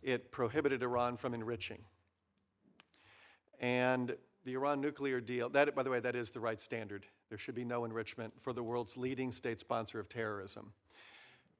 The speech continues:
The, and I know that you like the one two three agreement that, that was negotiated in the Bush administration with the U A E. That agreement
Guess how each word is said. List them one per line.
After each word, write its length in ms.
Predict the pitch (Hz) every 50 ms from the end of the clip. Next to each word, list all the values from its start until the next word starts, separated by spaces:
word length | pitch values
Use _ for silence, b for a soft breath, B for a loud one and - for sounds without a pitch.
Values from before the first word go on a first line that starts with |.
| _ - 113
The, 340 | 131 143 143 135 135 143 - - - -
and 100 | - 127
I 80 | 135 139
know 140 | 139 156 156
that 120 | 135 135
you 120 | 143 143 139
like 200 | 139 131 123 -
the 80 | 139
one 140 | 123 135 131
two 160 | - 127 120
three 220 | - - 143 147 143
agreement 480 | 127 104 131 131 127 127 120 104 -
that, 160 | 123 120 123 - - _
that 120 | 123 120 113
was 160 | 127 110 107
negotiated 580 | 127 110 131 131 123 120 - 139 127 120 123
in 60 | 117 117
the 60 | 113
Bush 260 | 104 127 123 - -
administration 720 | 123 120 117 110 - - 120 113 107 - - 117 113 107
with 400 | 104 120 117 110 - - - - - _ _
the 80 | 117 107
U 200 | 107 120 117 113
A 60 | 113
E. 400 | 110 110 135 131 123 110 98 98 101 - _ _ _ _ _ _ _ _ B B B B B B B B B B B B B B B B B _ _ _ _ _ -
That 220 | 131 143 156 160
agreement 560 | 151 120 131 160 196 196 175 156 147 131 127